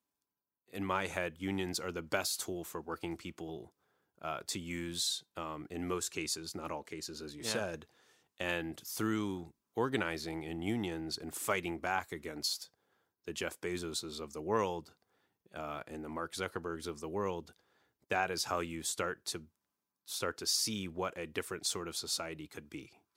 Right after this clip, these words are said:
Speaker 1: that isn't based on capitalism. Capitalism has only been around three hundred or four hundred years. It started in Europe,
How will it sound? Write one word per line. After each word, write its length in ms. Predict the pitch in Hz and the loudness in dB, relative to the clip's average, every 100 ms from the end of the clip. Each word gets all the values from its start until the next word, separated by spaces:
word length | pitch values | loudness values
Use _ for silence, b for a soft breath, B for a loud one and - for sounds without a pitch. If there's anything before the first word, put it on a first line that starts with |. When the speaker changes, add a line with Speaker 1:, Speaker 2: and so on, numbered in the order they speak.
| - | -8
Speaker 1:
that 180 | 85 - 98 | -8 -4 0
isn't 300 | 95 87 - - - - | 0 0 -4 -20 -20 -2
based 280 | 90 80 - | 0 2 -2
on 140 | 78 | -4
capitalism. 600 | 76 - - 95 101 98 - B | -4 -4 -4 -2 0 -2 -4 B
Capitalism 540 | - 104 113 110 104 95 | 4 4 4 2 2 2
has 120 | 90 | 2
only 160 | 92 85 | 0 0
been 140 | 87 | 0
around 340 | 85 87 85 - | 0 0 -2 -4
three 200 | 90 85 | -4 -2
hundred 240 | 85 80 | -2 -2
or 60 | 78 | -6
four 260 | - 87 | -4 -2
hundred 240 | 85 82 76 | -2 -2 -4
years. 340 | 82 95 98 | -4 -4 -6
It 180 | 76 - | -8 -4
started 420 | - 85 82 82 80 | -2 0 -2 -4 -4
in 100 | 80 | -4
Europe, 420 | 82 90 - | -2 -2 -4